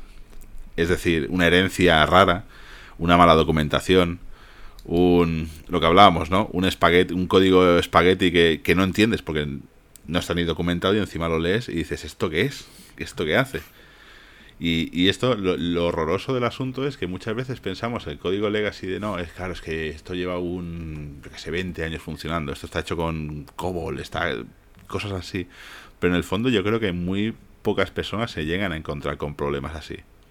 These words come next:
Es decir, hablamos de código legacy que igual tiene cuatro o cinco años. Código legacy de cuando empezó la empresa como una startup. O código legacy de yo he entrado en esta empresa y de golpe me he encontrado esto y nadie sabe cómo va.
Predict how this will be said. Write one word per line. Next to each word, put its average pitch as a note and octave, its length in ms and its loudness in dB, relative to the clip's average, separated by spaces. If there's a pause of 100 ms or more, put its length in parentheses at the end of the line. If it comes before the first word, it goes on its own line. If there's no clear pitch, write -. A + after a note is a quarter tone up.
(180)
Es D2 120 -8
decir, D2+ 440 -2
hablamos D#2+ 320 0
de G2 120 0
código F#2+ 260 4
legacy F#2 380 2
que G2 80 -2
igual D#2+ 240 0
tiene F#2+ 340 -2 (120)
cuatro G2+ 340 -2
o - 20 -4
cinco F2 340 0
años. E2 380 -4 (880)
Código F2+ 300 8
legacy G2+ 340 6
de A2 140 6
cuando F2 200 2
empezó D#2+ 380 0
la F#2 100 4
empresa F2+ 360 0
como D#2+ 180 -2
una D#2+ 100 -2
startup. - 440 -6 (1200)
O D#2 160 -4
código D#2+ 340 0
legacy F2+ 360 2
de E2+ 180 0
yo D#2 100 -2
he - 20 0
entrado D#2+ 280 0
en E2+ 60 -2
esta E2 180 -4
empresa G#2+ 480 -2 (640)
y E2 100 -4
de D2+ 80 -2
golpe D2+ 280 -2
me G2+ 60 2
he G#2 40 0
encontrado F2 420 0
esto A2 240 0
y G2 60 0
nadie E2+ 300 2
sabe D#2+ 280 -2
cómo D2+ 160 -2
va. B2 200 -4